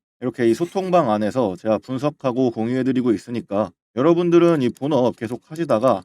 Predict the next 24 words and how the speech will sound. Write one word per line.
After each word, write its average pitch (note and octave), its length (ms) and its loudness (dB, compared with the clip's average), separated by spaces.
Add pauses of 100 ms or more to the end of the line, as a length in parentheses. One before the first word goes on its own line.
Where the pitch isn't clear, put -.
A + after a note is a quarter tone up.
이 G#2+ 80 -14
간간히 D3+ 560 -4
소통방 F3 520 -6
한 D#3 100 -2
번씩 D3+ 280 -8
들여다보시면 A2 640 -6
되겠습니다. F#2+ 600 -12 (300)
자, A#2 80 -2
제가 C3 280 4
앞에서 E3+ 300 0
말씀드렸다시피 B2 1160 0 (100)
직장 C#3+ 360 -2
그만두고 A#2+ 600 -2 (340)
지금 A#2 120 -8
현재까지 D#3 460 0
십일 F#3 380 -6
년간 G#2+ 380 -2 (180)
이 G2+ 100 -14
주식을 D3 400 -2
전업으로 C#3 480 -2
이렇게 G#2+ 180 -6
먹고 G2+ 240 -10
살고 B2 280 -2
있는데 G2 400 -6